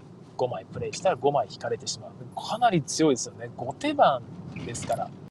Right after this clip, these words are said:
五枚引くって、えー、まあ、五手番圧縮できるってことで、まあ、運が良ければですね、山札から五枚引いたら全部揃ってたみたいなことがあったら、めちゃくちゃ強いことに私はなるんじゃないかと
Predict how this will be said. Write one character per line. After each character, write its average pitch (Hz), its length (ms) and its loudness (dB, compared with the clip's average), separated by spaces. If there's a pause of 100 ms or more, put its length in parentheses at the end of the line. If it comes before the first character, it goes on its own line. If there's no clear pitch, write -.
(280)
五 160 140 4
枚 151 200 4
引 - 80 -12
く 123 100 -8
っ - 20 -
て、 - 180 -12
え 131 40 -12
ー、 - 20 -14 (920)
ま - 40 -12
あ、 - 20 -10
五 147 140 -2
手 220 80 4
番 175 180 6
圧 - 120 2
縮 139 120 -8
で 120 80 -8
き 127 120 -4
る 113 40 -8
っ - 20 -12 (200)
て - 40 -10
こ - 120 -12
と - 100 -12
で、 - 60 -10 (260)
ま - 80 0
あ、 - 60 0
運 - 180 6
が 170 60 4
良 151 100 6
け 151 140 2
れ 127 80 2
ば - 80 -10
で - 100 -12
す - 80 -10
ね、 - 120 -10
山 143 200 -2
札 147 140 0
か 143 80 6
ら 131 180 10
五 139 160 4
枚 135 220 4
引 113 80 -14
い - 20 -14
た 113 140 -8
ら - 240 -4 (240)
全 147 120 -4
部 123 120 -10
揃 135 160 -2
っ - 40 -2
て 151 100 -10
た - 80 -4
み - 80 -10
た - 100 -14
い - 60 -12
な - 60 -12
こ - 120 -12
と - 80 -12
が - 80 -10
あ - 20 -10
っ - 100 -10
た - 80 -10
ら、 - 160 -14 (140)
め - 80 -12
ち - 160 -2
ゃ 180 60 2
く - 100 -10
ち - 100 -6
ゃ 175 60 0
強 170 300 -4
い 151 80 -2
こ - 160 -10
と - 80 -12
に - 60 -12 (520)
私 - 220 -4
は - 80 -8
な - 140 -4
る - 120 -10
ん - 20 -14
じ - 80 -12
ゃ - 40 -14
な - 100 -12
い - 40 -12
か - 100 -12
と - 120 -14